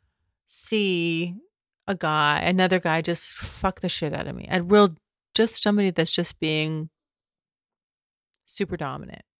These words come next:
Um, so that's,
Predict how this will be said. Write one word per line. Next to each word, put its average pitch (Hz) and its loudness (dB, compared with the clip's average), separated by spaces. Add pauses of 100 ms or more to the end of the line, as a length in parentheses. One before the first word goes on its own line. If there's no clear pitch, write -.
(2000)
Um, 196 -2 (2750)
so 269 0 (340)
that's, - -6